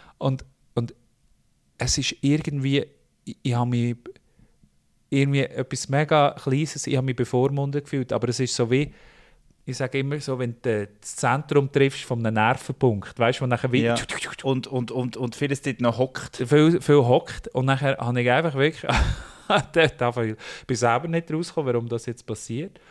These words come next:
Speaker 1: Und, und wir haben irgendwie über einen Konflikt, es ist irgendetwas gegangen, dass ich mich bevormundet gefühlt habe,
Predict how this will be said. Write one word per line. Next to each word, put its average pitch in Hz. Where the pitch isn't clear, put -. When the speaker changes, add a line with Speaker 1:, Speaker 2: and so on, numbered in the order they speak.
Speaker 1:
Und, 127
und 120
wir 120
haben 127
irgendwie 135
über 110
einen 110
Konflikt, 139
es 131
ist -
irgendetwas 135
gegangen, 117
dass 107
ich 113
mich 117
bevormundet 135
gefühlt 123
habe, 110